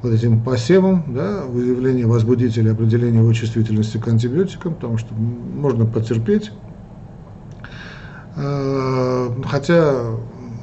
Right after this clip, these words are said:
практика показывает, что вот пенициллин, вот типа того же рабоче-крестьянского ам-, амоксациллина, правильно назначенный, да, прав-, правильной длительностью, м, дадут очень хороший эффект.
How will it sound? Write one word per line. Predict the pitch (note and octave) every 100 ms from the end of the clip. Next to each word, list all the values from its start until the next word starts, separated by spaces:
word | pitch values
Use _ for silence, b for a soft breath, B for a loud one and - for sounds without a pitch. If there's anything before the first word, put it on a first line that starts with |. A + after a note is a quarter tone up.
| A#2 A2+
практика | - - A2+ A#2
показывает, | A#2+ A2+ D#3 C3 A#2 A2
что | -
вот | A2+ A2+
пенициллин, | B2+ B2+ A2+ C3+ E3 B2+ A2
вот | A2+
типа | A2+ -
того | A#2+ A#2
же | A2 G#2
рабоче-крестьянского | A2+ A#2 A2 A#2 A2+ A#2 A2 A2+ A2+
ам-, | A2+ A#2 A2+
амоксациллина, | B2 B2+ A2 A#2+ A2+ C#3+ E3+ C#3
правильно | A2+ B2+ A#2 A2+
назначенный, | A2+ A#2 D3 F3 D3+ C3+ B2
да, | A#2+ A#2 D#3 D3+ B2 A2+ A2 G#2 A2 A2+ -
прав-, | B2 A2+ A2+
правильной | A#2+ A2+ A2+
длительностью, | A2 B2 A2+ G#2 G#2 - A2 A2+ - B B B B B B B B - -
м, | D#3 C3+
дадут | B2+ D3+
очень | C3+ -
хороший | B2+ B2 A2 A#2+
эффект. | A2+ A2 -